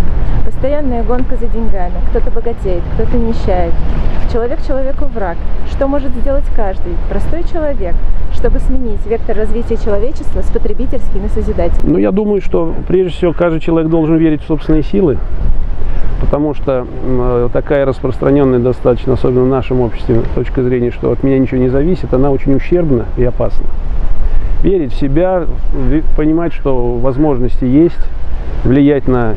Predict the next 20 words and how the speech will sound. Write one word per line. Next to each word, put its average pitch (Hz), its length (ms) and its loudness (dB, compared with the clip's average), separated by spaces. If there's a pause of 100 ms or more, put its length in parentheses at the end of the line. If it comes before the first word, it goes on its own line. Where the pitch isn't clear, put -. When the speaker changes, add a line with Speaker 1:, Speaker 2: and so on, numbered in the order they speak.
Speaker 2:
ситуацию 143 580 0 (760)
в - 60 -2
своей 156 280 0
стране, 143 380 -2
в 120 60 -8
своём 147 280 -2
городе, 131 400 -2
в 104 80 -2
своём 143 260 0
посёлке 123 680 -2 (760)
и 120 60 2
в 120 60 2
мире 147 180 0
в 127 60 -4
целом. 110 300 0 (800)
А 127 80 0
во-вторых, 170 560 -2
э, 131 340 -2
надо 170 240 -2
в, 147 60 -4